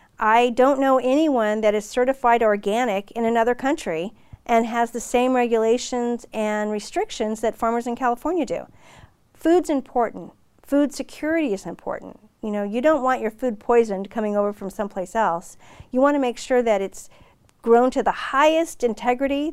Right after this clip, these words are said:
that it's looked after, that they're taking care of their resources. They're, they're not wasting water. You're not gonna add more water than a plant needs 'cause it's not good for it, and it's not gonna grow if you add less.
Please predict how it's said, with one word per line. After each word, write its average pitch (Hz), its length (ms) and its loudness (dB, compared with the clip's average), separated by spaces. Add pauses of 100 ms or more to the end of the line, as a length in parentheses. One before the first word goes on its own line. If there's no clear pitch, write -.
that 190 160 4
it's 196 260 -8
looked 269 300 2
after, 277 400 0
that 220 240 -2 (220)
they're 220 120 -2
taking 320 400 -4
care 277 180 2
of 240 80 0
their 208 140 0
resources. 277 760 -4 (580)
They're, 294 120 4
they're 311 260 4
not 330 160 6
wasting 302 380 2
water. 262 320 2
You're 220 220 2
not 285 260 2
gonna 277 220 2
add 240 200 4
more 240 240 4
water 226 300 4
than 208 160 -2
a 185 40 -2
plant 208 300 -6
needs 220 300 -4
'cause 233 140 -4
it's 208 120 -4
not 208 180 -4
good 247 180 4
for 214 260 2
it, 247 140 -6 (100)
and 226 380 0
it's 233 200 0
not 269 200 2
gonna 269 160 2
grow 247 220 6
if 277 80 -2
you 233 100 2
add 254 180 4
less. - 540 0